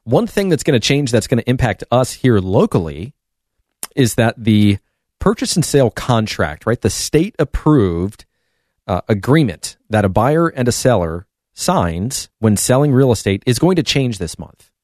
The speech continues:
And the big change is going to be to, uh, the section in the contract that talks about the inspection process. Now,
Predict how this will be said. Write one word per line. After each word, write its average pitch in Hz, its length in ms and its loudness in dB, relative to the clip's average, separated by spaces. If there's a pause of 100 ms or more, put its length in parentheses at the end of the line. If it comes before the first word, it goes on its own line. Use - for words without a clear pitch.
(460)
And 117 140 2
the 107 60 4
big 180 200 2
change 101 640 -2 (260)
is 123 140 2
going 139 220 4
to 143 60 2
be 113 380 -2 (280)
to, 104 500 4
uh, 98 240 2
the 104 100 -2
section - 540 -2
in 170 120 -2
the 208 60 0
contract 90 760 -4 (560)
that 113 280 0
talks - 380 0
about 110 440 0 (180)
the 110 260 0
inspection 107 560 0
process. - 680 -8 (1040)
Now, 113 280 4